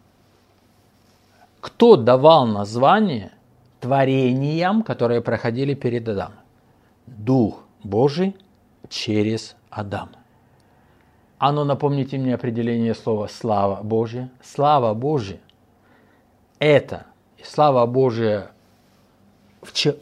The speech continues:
у человека, в его жизни — это проявление Духа Божьего через плоть человеческую в словах и в поступках. Что и происходит. Что и происходит.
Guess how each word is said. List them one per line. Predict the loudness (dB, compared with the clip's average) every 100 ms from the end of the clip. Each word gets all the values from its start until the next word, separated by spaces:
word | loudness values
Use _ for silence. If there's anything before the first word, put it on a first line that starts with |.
| 0
у | 0
человека, | 2 0 0 4 2 2 -2
в |
его | 2 2 2
жизни — | 0 -4 -6 -16 _ _ _ _
это | -12 -6 -4
проявление | -2 0 2 0 -2 -2 -2 -4 -6
Духа | -6 -6 -6 -8 -8
Божьего | -4 -4 -2 -4 -6
через | -10 -10 -6 0 4 4 4 -2 -6
плоть | -8 -4 -4 -4
человеческую | -6 -4 -2 -2 -2 -6 -12 -14 -16
в | -14
словах | -6 0 6 8 6 2 -20 _ _ _ -12
и | -10
в | -8
поступках. | -12 -12 -20 -20 -20 _ _ _ _ _ _ _ _ _ _ _ -16
Что | -12 -10
и | -10
происходит. | -10 -12 -8 -6 -8 -12 _ _ _ _ _ _ _ _ -16
Что | -6 -6
и |
происходит. | -4 -4 -6 -6 -8